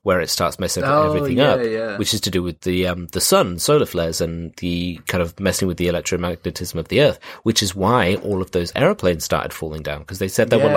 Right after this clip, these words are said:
Speaker 1: like,
Speaker 2: yeah.
Speaker 1: four airplanes that, that fell, which is also strange, because if you've got longitude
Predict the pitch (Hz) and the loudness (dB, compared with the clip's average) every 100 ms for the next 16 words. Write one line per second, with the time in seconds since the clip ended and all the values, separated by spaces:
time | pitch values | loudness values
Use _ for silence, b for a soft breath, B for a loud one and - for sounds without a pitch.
0 | 120 107 113 113 120 101 120 87 80 73 | 2 2 2 2 4 4 2 0 -2 -6
1 | 78 - - _ - - - 76 69 85 | -6 -10 -10 _ -6 -6 -6 -6 -6 -10
2 | - b b 113 - - 196 - _ _ | -18 b b -6 -4 -2 -2 -4 _ _
3 | _ _ _ _ 190 226 - 120 95 87 | _ _ _ _ 0 0 2 4 4 4
4 | 85 - _ _ _ _ _ _ _ _ | 0 -6 _ _ _ _ _ _ _ _
5 | _ _ _ - - - 110 90 85 - | _ _ _ -2 0 2 4 4 2 -4
6 | 107 - 110 - 135 - 180 - 131 143 | -4 -2 -2 0 -2 0 -4 -2 2 2
7 | 110 110 131 131 - - 113 107 | 0 -2 -2 -4 -4 0 0 0